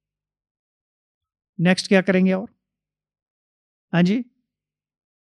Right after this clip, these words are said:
हाँ, कर्ण करावनहार बाबा, वो स्मृति रहे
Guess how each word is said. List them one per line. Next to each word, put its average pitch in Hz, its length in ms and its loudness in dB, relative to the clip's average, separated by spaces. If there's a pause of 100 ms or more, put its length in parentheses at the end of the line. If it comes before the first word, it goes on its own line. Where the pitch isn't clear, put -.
(640)
हाँ, 165 340 -4
कर्ण 254 300 6
करावनहार 226 680 6
बाबा, 190 320 6
वो 202 140 6
स्मृति 240 400 4
रहे 156 180 -4